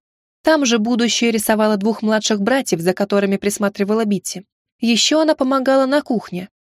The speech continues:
но в целом её главной заботой в ближайшие дни будут книги и братья. А ещё она рисовала профиль Джонатана, его же в одежде стража,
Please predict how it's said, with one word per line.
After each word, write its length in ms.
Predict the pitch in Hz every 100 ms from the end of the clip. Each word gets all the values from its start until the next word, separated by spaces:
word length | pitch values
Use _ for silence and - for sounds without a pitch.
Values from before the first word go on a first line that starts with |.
| -
но 140 | 214 208
в 60 |
целом 360 | - 262 285 254
её 240 | 233 240
главной 320 | 220 226 214
заботой 420 | 196 190 214 220 208
в 60 |
ближайшие 640 | 202 196 202 196 - 190
дни 200 | 175 202
будут 300 | 233 220 208
книги 400 | - 180 180 185
и 60 | 214
братья. 440 | 233 262 - 170 - _ _ _ _
А 140 | - 202
ещё 320 | 196 - 269
она 160 | 277
рисовала 560 | 269 254 285 220 170 170 _ _ _
профиль 400 | - 202 208 254
Джонатана, 580 | 202 247 285 - 180 180 _ _ -
его 380 | 196 190 190 240
же 120 | 254
в 80 | 233
одежде 380 | 190 185 170 180
стража, 480 | - 175 170 196